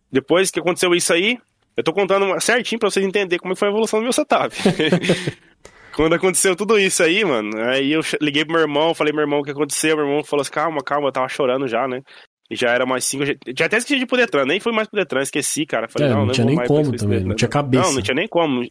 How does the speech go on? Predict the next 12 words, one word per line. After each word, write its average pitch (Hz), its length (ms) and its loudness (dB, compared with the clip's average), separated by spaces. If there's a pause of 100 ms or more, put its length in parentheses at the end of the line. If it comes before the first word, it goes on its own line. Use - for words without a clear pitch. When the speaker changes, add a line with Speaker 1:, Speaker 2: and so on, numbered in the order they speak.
Speaker 1:
tinha 151 160 0
cabeça 156 340 -2
pra 147 80 -6
fazer 147 220 0
isso, 135 140 -2
cara. 101 200 -2 (680)
Então, 151 360 2
na, 151 120 0 (100)
naquela 147 300 0
situação 156 460 0
ali, 139 160 0
eu 151 80 0